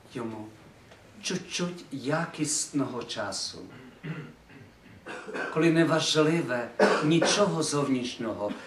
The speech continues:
важливий Він. Ось з глибин кличу,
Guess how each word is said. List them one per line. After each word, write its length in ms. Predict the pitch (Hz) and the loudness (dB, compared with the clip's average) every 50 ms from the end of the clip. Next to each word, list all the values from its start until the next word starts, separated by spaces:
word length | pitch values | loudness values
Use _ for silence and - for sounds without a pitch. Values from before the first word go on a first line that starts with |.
| - - | -14 -6
важливий 800 | 127 123 123 - - - 135 143 143 139 131 131 127 120 117 107 107 | -2 0 0 0 0 0 0 0 0 2 0 0 0 -2 -4 -6 -8
Він. 380 | 117 113 107 98 92 92 90 90 - - - - - - - - - - | -8 -6 -6 -4 -4 -6 -8 -8 -10 -14 -20 -20 -20 -20 -20 -20 -14 -8
Ось 460 | - 139 123 - - - - - - - - | -6 -4 -2 -2 -2 -2 -2 -4 -6 -8 -6
з 140 | - - - | -4 -4 -2
глибин 520 | 117 135 143 143 - 147 151 143 139 139 | 0 2 2 2 2 2 2 2 0 -2
кличу, 640 | - - 131 120 127 127 127 - - - 113 113 113 | -4 -6 -6 -6 -4 -4 -6 -6 -8 -6 -6 -6 -6